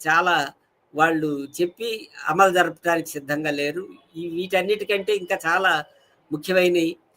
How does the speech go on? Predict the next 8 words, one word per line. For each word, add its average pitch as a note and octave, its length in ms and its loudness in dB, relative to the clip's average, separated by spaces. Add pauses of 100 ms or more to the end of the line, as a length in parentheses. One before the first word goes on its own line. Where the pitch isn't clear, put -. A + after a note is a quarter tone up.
(360)
వాళ్ళు D#3+ 360 6
చేస్తారనుకున్న, D#3 880 0
ఇప్పుడు D3+ 220 -6
సెకీ F3+ 320 0
ఒప్పందం D#3+ 500 -2
ఉంది. A2+ 220 -10
సెకీ D#3+ 300 -6
ఒప్పందం E3+ 540 -2